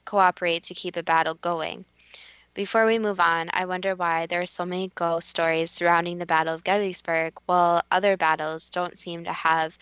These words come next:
as many hauntings associated with them.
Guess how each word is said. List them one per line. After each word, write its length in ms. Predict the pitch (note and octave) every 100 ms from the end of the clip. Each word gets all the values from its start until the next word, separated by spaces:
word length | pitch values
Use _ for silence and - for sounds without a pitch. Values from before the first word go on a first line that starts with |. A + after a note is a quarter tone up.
| - - -
as 160 | F3+
many 220 | F3+ E3+
hauntings 680 | E3 - F3+ F3 D#3+ E3 D#3+ E3+
associated 680 | - E3+ E3+ D#3 D3+ D3
with 180 | D3 D3
them. 320 | - - F3+